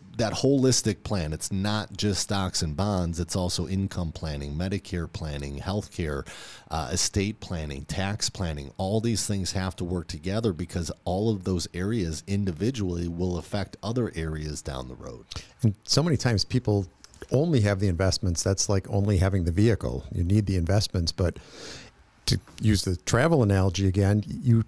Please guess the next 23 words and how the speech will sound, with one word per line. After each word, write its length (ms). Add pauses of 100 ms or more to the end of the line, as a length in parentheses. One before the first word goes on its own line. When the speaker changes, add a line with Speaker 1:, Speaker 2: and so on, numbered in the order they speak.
(100)
Speaker 2:
decide 380
first 420
where 140
you 160
wanna 220
go, 340
and 140
then 160
you 100
pick 220
the 80
vehicle. 540 (220)
If 120
you're 80
going 220
up 180
to 100
northern 400
Wisconsin 580
to 60
do 100
some 160
fishing, 480